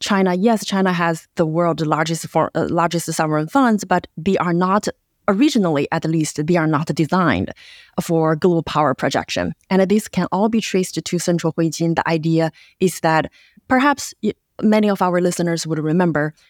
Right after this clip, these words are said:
China has a ver-, China's banking system. Yes, it's large, but it's very much state-owned banking system. And these, the, in the ni-, in the nineteen nineties, China's, the accumulated,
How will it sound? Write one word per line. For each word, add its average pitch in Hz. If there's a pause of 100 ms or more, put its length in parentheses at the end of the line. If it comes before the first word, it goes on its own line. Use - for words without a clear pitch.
(120)
China 180
has 165
a 156 (140)
ver-, 175
China's 165
banking 190
system. 165
Yes, 196
it's 175
large, 196
but 170
it's -
very 190
much 175
state-owned 180
banking 220
system. 302 (460)
And 202 (400)
these, 190 (220)
the, 190
in 208
the 190
ni-, 208
in 202
the 190
nineteen 226
nineties, 196 (240)
China's, 175
the 185
accumulated, 180